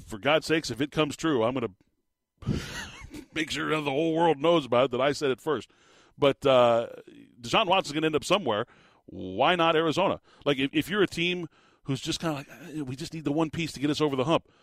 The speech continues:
why not? You, you say, "Why not us?" Deshaun Watson, i-, it's almost like people have forgotten how good of a football <laughs> player he is because he's been gone for so long. The guy, when, when,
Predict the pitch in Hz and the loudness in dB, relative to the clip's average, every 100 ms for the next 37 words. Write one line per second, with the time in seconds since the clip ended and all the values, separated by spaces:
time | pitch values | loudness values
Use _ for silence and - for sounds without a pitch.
0 | _ _ - 120 175 175 190 123 110 131 | _ _ -6 -2 -2 0 -2 -2 -4 -6
1 | 131 156 123 127 165 165 185 165 - - | 0 0 2 0 2 4 4 2 -2 -18
2 | _ _ _ _ _ 131 185 214 151 165 | _ _ _ _ _ -4 0 2 4 2
3 | - 135 117 _ _ _ _ _ _ _ | 2 -4 -4 _ _ _ _ _ _ _
4 | 160 - 180 202 247 208 185 - 190 170 | -20 -12 2 2 4 2 0 -2 -6 -2
5 | 160 - 139 113 147 120 107 - 160 - | -2 -2 -6 -2 -4 -2 -10 -4 -4 -4
6 | - 160 165 123 - 127 123 - 180 - | -4 6 6 6 0 -4 -4 -2 -4 -4
7 | - - - 120 95 101 98 - 117 127 | -10 -10 -4 -4 -4 -8 -10 -10 -10 -8
8 | 120 117 123 110 135 180 139 95 87 101 | -8 -6 -6 -4 0 0 0 -4 -6 -6
9 | 85 78 - _ _ _ _ _ _ _ | -6 -8 -16 _ _ _ _ _ _ _
10 | _ - 123 196 220 143 - _ _ 160 | _ -10 -4 -2 -2 -2 -4 _ _ -20
11 | - 165 139 _ _ _ - 139 147 147 | -4 -4 -4 _ _ _ 0 2 2 0